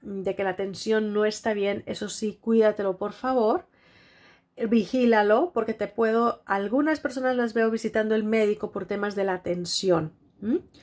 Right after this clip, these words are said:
Pero en principio es como que te dicen, "Oye, haz un poco de ejercicio, sal a caminar, nada demasiado fuerte para que te sigas manteniendo sano y sana".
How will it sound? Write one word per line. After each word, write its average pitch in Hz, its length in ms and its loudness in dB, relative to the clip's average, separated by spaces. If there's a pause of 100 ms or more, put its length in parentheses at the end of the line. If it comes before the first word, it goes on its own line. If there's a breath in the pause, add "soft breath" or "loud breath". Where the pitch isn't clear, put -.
(300 loud breath)
Pero 269 120 8
en 277 80 4
principio 269 800 2 (100)
es 240 160 -4
como 233 300 -2
que 214 180 2
te 214 180 -2
dicen, 220 500 0
"Oye, 214 360 2
haz 233 180 0
un 226 140 0
poco 214 220 -2
de 202 80 -2
ejercicio, 233 800 -2
sal 202 240 0
a 190 80 -4
caminar, 196 680 0
nada 233 360 4
demasiado 208 580 -2
fuerte 220 580 -2 (180)
para 196 180 -4
que 190 80 -8
te 185 160 -4
sigas 202 360 -6
manteniendo 185 600 -2
sano 180 380 -4
y 175 40 -4
sana". - 460 -8